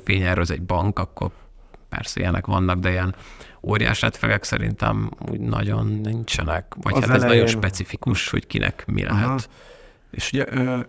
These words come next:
Speaker 2: a visszatérő egy kicsit a fejvadászokra, az talán még egy lépéssel hosszabb, mintha csak jelentkeznél valahova. Ö, van valami praktikus dolog, amit az emberek tudni kell, mondjuk a fejvadászokkal való kommunikációba, stb.?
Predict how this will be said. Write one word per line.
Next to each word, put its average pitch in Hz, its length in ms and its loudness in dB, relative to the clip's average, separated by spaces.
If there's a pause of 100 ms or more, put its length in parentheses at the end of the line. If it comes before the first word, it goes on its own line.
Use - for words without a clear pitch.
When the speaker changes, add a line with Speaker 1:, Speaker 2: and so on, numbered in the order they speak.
(360)
Speaker 2:
a - 80 -6
visszatérő 139 440 -2
egy 117 60 -2
kicsit 120 160 -6
a 117 60 2
fejvadászokra, 127 800 0
az 107 120 0
talán 123 220 2
még 120 300 0 (180)
egy 127 180 0
lépéssel 120 520 2
hosszabb, 117 720 0 (240)
mintha 117 320 0
csak - 300 -2
jelentkeznél 110 720 4
valahova. 110 580 2 (560)
Ö, 113 440 0 (800)
van 120 420 2
valami 135 320 4
praktikus 131 640 -2
dolog, 123 200 2
amit 123 160 0
az 117 120 0
emberek 117 260 0
tudni 113 260 -2
kell, 113 400 2
mondjuk 107 240 -2
a 110 40 -6
fejvadászokkal 113 800 0
való 107 140 4
kommunikációba, 110 920 0
stb.? 110 600 -2